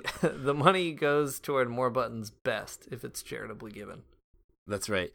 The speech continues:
Speaker 2: Uh, speaking of buttons, I guess I should have said this at the beginning of the episode. Uh, I had finally, um, a bit of time to myself, well, free time, and I mailed the buttons out to everybody. <laughs>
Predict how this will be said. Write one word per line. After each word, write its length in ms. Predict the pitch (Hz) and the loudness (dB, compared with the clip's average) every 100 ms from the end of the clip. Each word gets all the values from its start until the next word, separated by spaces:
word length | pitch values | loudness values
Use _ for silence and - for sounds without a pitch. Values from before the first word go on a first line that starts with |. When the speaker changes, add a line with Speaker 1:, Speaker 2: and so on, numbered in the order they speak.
| - - - | -12 -20 4
Speaker 2:
Uh, 160 | 127 120 | 8 8
speaking 320 | - 233 339 | 6 2 4
of 120 | 151 113 | 2 2
buttons, 340 | 127 107 90 | 2 0 -2
I 80 | 104 | -2
guess 240 | 196 220 - | -2 -4 -4
I 60 | |
should 140 | 95 262 | -2 -2
have 60 | |
said 160 | - 107 | 0 -2
this 120 | 90 | -4
at 40 | 92 | -10
the 60 | |
beginning 320 | 90 92 117 | -10 -6 -4
of 40 | 98 | -4
the 80 | 85 | -4
episode. 480 | 92 87 92 87 - - - _ - | -6 -4 -2 -2 -6 -18 -20 _ 0
Uh, 840 | 104 104 101 95 92 90 87 82 - _ | 4 6 6 4 4 2 0 -2 -6 _
I 140 | - 113 | 0 4
had 320 | 135 127 110 | 6 4 2
finally, 680 | - 113 139 123 101 95 117 - | 2 2 4 0 0 0 -2 -6
um, 360 | 101 95 92 | -4 -2 -4
a 60 | 95 | -6
bit 180 | 90 107 | -4 -4
of 100 | 95 | -2
time 560 | - 101 101 98 90 92 | 0 2 0 -4 -8 -14
to 100 | - | -12
myself, 760 | 98 85 - 107 95 - - - _ _ _ _ _ - | -8 -6 0 2 2 -2 -12 -20 _ _ _ _ _ -4
well, 340 | 104 98 90 - _ _ - | 2 4 2 -2 _ _ -20
free 240 | - 127 | 0 2
time, 340 | - 90 90 113 _ _ | 4 4 2 -2 _ _
and 120 | 110 | 4
I 120 | 107 | 6
mailed 320 | 110 127 160 147 | 6 6 6 6
the 60 | |
buttons 340 | 127 220 269 120 | 6 6 6 4
out 160 | 95 | 4
to 60 | 98 | 2
everybody. 500 | 95 92 90 87 | -2 -2 -2 -4
<laughs> 60 | 92 | -6